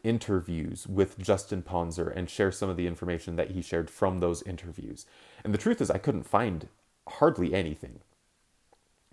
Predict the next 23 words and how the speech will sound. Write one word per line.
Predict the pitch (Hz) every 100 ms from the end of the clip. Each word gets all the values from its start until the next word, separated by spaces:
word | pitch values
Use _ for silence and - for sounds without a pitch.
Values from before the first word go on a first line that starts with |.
| - _ _ _ _
I | 107
guess | 98 110 117 -
colorists | - - 117 120 107 98 - -
don't | 98 90 107 104 - 95
get | 98 98
that | 101 90
same | - 92 87
rock | 87 104
star | - 127 117
attention. | 120 131 123 - 117
They | 90
don't | 98 - 87
get | 87 - 113
the | 107
one-on-one | 104 107 107 110 113
interviews | 104 107 107 98
with | 95
comic | 101 98 -
book | 101 98
news | 92 101
outlets | 101 104 123 120 - - - -
as | 101 104 -
often | 95 90 95 90